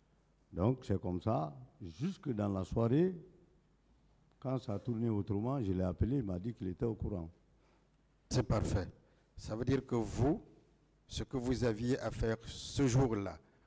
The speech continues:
Speaker 2: comme devoir, vous l'avez exécuté vis-à-vis du chef d'état-major général des armées.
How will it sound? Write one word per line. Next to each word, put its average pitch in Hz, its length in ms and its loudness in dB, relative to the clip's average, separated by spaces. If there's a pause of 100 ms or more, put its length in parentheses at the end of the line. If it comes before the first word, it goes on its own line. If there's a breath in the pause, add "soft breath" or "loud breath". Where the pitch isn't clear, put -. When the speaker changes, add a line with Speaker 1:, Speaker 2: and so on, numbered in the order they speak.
(140 soft breath)
Speaker 2:
comme 110 260 0 (100)
devoir, 101 380 4 (1300)
vous 104 160 2
l'avez 110 400 2 (260)
exécuté - 680 0 (600)
vis-à-vis 117 420 2
du 107 80 0
chef 110 180 2
d'état-major 101 520 2
général 98 280 -2
des 87 160 -4
armées. 85 260 -8